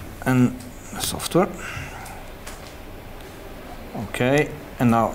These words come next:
now it's working. Hopefully. We should see the temperature rising up to the right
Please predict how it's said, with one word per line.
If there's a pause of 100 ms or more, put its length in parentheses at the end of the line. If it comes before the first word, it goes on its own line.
now
it's
working. (1800)
Hopefully. (640)
We
should
see
the
temperature
rising
up
to
the
right